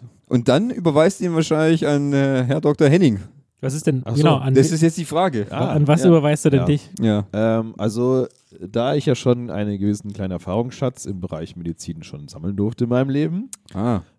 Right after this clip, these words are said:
Speaker 3: äh,
Speaker 1: Ah, du hast doch an Toten rumgeschnippelt,
Speaker 3: ich
Speaker 1: gell?
Speaker 3: hab schon mal an Toten rumgeschnippelt.
Speaker 1: Ja.
Speaker 3: Ja. Das ist auch so ein leichtes Hobby.
Speaker 1: <laughs>
Speaker 3: So ein Guil-,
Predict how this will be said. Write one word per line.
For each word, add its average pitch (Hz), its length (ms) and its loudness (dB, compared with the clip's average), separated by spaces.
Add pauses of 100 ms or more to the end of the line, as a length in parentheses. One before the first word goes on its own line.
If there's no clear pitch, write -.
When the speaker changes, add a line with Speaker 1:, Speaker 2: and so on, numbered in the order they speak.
(120)
Speaker 3:
äh, 113 60 -4
Speaker 1:
Ah, 107 420 2
du 117 80 2
hast 107 100 0
doch 117 100 -4
an 95 80 -2
Toten - 260 0
rumgeschnippelt, 101 400 -2
Speaker 3:
ich 123 60 0
Speaker 1:
gell? 135 120 2
Speaker 3:
hab 113 160 -2
schon 113 140 -10
mal 95 120 -4
an 92 80 -6
Toten 98 260 -2
rumgeschnippelt. 92 520 -6
Speaker 1:
Ja. 101 680 2
Speaker 3:
Ja. 71 220 -10 (260)
Das 95 140 -14
ist 95 120 -8
auch 82 100 -6
so 82 100 -12
ein 76 60 -10
leichtes - 340 -18
Hobby. - 140 -16
Speaker 1:
<laughs> - 560 2 (420)
Speaker 3:
So - 60 -14
ein 339 80 -4 (120)
Guil-, 170 180 -2